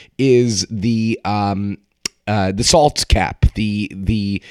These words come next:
state and local tax cap, which the, uh, was done in the Trump administration's tax bill several years ago. Um, and Northeasterners and New Yorkers are not happy about that. And here's the problem, Anna.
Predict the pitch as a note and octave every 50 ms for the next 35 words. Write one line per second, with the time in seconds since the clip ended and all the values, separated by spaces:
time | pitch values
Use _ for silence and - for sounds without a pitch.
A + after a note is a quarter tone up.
0 | - - - - - D3+ C3+ - C3 B2+ A#2+ B2 - - A2+ - - B2+ B2 C3
1 | - - - - B2+ A#2 A#2 - - - - G#2+ G#2 F#2+ - - - G2 F#2 G2+
2 | G2+ G2 G2 G2 _ - - G2+ G2+ F#2 F2 F2 G2+ G2 D#2 D#2 A#2+ A2+ A#2 A#2
3 | A#2 - G#2+ G#2+ G#2 G2 G2+ G2+ G2 F#2+ F2 - - - A#2 B2+ C3+ C3 - -
4 | A2 A2+ A2 A2 G#2 G2 - - A2 G#2+ G#2 - - G#2 F#2 - - F#2+ G#2+ G#2+
5 | G2+ - - - A2 A2 G#2+ G#2 G2+ _ - - - - - - _ - - C#3
6 | B2+ F#2+ G2+ G#2 G2+ G#2+ G#2+ G#2 F#2+ - - B2+ D3 D#3+ G3 G#3 G3 _ - G#2
7 | A2 G#2 G2+ G2+ G2+ F#2+ G#2 G2+ - _ A2 A2+ G#2+ G#2+ G#2+ G#2+ G#2+ G#2 F#2 -
8 | _ A#2 A#2 B2 B2 B2 A#2 - C3+ C3 - - B2 A#2 A#2+ A#2 A#2 F2+ G#2+ A2+
9 | A2 A2+ G#2+ G2 A#2 B2+ C3+ C3 - G#2+ G#2 G#2 G#2 - - - G#2 G#2 G2+ G#2+
10 | A2+ - - G#2+ A#2 A#2+ A#2+ F#2+ G#2+ G2+ F#2+ E2 F#2+ F#2 F#2+ - - G#2 G#2+ G#2+
11 | - A#2+ A#2 E3 A3 A#3+ - - D3 - D3+ D3 C#3+ G#2+ G#2 F#2 F2+ F#2 F#2 G2
12 | G#2+